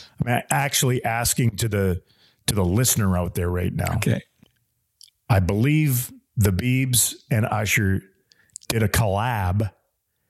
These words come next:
Speaker 1: on Somebody to Love in, like, twenty ten.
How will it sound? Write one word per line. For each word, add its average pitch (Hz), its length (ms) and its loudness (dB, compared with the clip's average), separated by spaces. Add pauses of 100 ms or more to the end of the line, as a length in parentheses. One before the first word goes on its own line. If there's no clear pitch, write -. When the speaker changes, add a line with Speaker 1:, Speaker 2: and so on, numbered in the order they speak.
(500)
Speaker 1:
on 104 300 4
Somebody 120 600 0
to 104 100 -2
Love 98 580 -2 (420)
in, 95 220 4
like, 87 220 0
twenty 92 340 0
ten. 87 420 -2